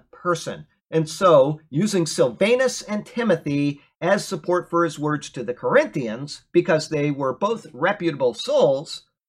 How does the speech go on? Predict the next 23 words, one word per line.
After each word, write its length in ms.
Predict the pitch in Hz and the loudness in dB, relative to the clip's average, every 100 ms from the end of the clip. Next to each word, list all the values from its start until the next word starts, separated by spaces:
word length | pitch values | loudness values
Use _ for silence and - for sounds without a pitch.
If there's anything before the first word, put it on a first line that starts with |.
| _ | _
Paul 200 | - 175 | 2 2
continues 500 | 175 180 156 147 160 | 2 -4 -4 -4 -6
with 180 | 131 135 | -8 -6
his 160 | 160 147 | -6 -4
defense 400 | 160 135 120 143 | -6 -6 -10 -10
concerning 640 | 165 147 - 117 117 113 _ _ _ | -8 -8 -8 -8 -10 -14 _ _ _
his 180 | 139 - 156 | -16 -12 -10
actions. 640 | 165 - - 78 - - _ _ _ | -10 -10 -14 -14 -20 -20 _ _ _
He 100 | 185 | -6
calls 300 | 165 190 180 | 4 4 4
on 160 | 185 170 | 2 2
an 120 | 165 | 2
understanding 640 | 175 208 240 - 185 180 175 | 0 -2 -2 -2 -2 -2 -2
of 160 | 156 | -4
the 140 | 139 120 | -4 -8
Son 440 | - 196 214 226 | -8 -4 -4 -4
of 240 | - 160 151 | -8 -6 0
God, 440 | 156 156 151 156 _ _ 120 | 2 2 0 -8 _ _ -18
Jesus 360 | - 160 147 147 | -4 -4 -2 -4
Christ, 540 | 175 147 110 - - _ _ _ | 0 0 -2 -12 -18 _ _ _
by 320 | 107 95 143 131 | -10 -4 -2 -2
his 220 | 135 - | -6 -2
audience. 640 | 123 123 101 76 - - | -2 -2 -8 -12 -16 -16